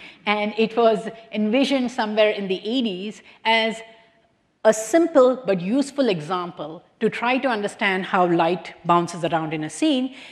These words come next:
And they felt if they could visualize this and get it right, and that on the, on the right there is a picture,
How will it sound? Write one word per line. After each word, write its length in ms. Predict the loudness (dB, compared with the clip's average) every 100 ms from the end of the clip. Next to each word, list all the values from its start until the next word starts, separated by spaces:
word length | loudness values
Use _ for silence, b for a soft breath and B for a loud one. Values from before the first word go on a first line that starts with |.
| B
And 180 | 2 4
they 100 | 4
felt 300 | 6 4 4
if 180 | -2 0
they 200 | 2 2
could 260 | 2 2 4
visualize 520 | 2 2 2 0 -2
this 180 | -8 -6
and 140 | -2 2
get 160 | 4
it 120 | 4
right, 320 | 2 -4 -2 -2
and 160 | 2
that 240 | 2 2 -4
on 160 | -4
the, 140 | -4 -4
on 180 | -10 -8
the 80 | -6
right 260 | -4 -6 -6
there 180 | -6 -6
is 220 | -8 -12
a 40 |
picture, 460 | -6 -6 -2 -4